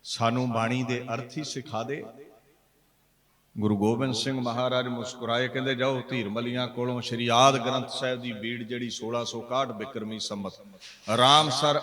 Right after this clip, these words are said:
ਅੰਮ੍ਰਿਤਸਰ ਵਿਖੇ ਭਾਈ ਗੁਰਦਾਸ ਕੋਲੋਂ ਖੁਦ ਖੁਦਾ ਗੁਰੂ ਅਰਜਨ ਸਾਹਿਬ ਨੇ ਲਿਖਵਾਈ ਲੈ ਆਓ। ਨਾਲੇ ਗੁਰੂ ਤੇਗ ਬਹਾਦਰ ਸਾਹਿਬ ਜੀ ਦੀ ਬਾਣੀ ਵੀ ਲਿਖ ਲਵਾਂਗੇ।" ਉਹ ਗਏ ਲੈਣ ਜਦੋਂ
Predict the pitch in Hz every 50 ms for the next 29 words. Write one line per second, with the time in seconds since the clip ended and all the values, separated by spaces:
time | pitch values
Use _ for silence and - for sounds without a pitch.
0 | - 131 135 143 143 147 139 131 - 143 143 139 127 131 131 143 139 139 139 135
1 | 139 135 127 139 135 - 127 113 110 120 127 127 117 120 117 117 107 113 117 127
2 | 131 123 - 117 120 131 123 123 123 127 120 - - 135 139 135 - - 123 123
3 | 127 123 123 110 120 113 117 113 113 107 107 104 120 123 113 110 - 120 127 127
4 | 123 123 123 120 117 113 - 110 110 110 117 120 113 113 107 110 113 117 120 113
5 | - - - - - _ _ _ _ _ - _ _ _ _ _ _ _ _ _
6 | _ _ 104 113 123 127 131 139 147 160 170 180 180 143 170 165 170 165 139 151
7 | 143 147 151 151 151 147 131 135 139 135 127 143 131 127 - - 135 135 135 131
8 | 123 120 120 113 113 117 107 95 101 101 101 113 123 135 139 135 135 135 - 131
9 | 131 135 143 139 131 113 98 87 - 135 127 107 95 - - _ _ _ _ _
10 | _ _ _ _ _ _ _ _ _ _ _ _ _ _ _ _ _ _ _ _
11 | _ _ _ _ _ _ _ _ _ _ _ _ _ _ _ _ _ _ _ _
12 | _ _ _ _ _ _ _ _ _ _ _ _ _ _ _ 143 151 139 123 123
13 | 123 131 139 139 135 127 123 123 123 127 120 110 120 120 120 120 117 113 113 107
14 | 107 117 117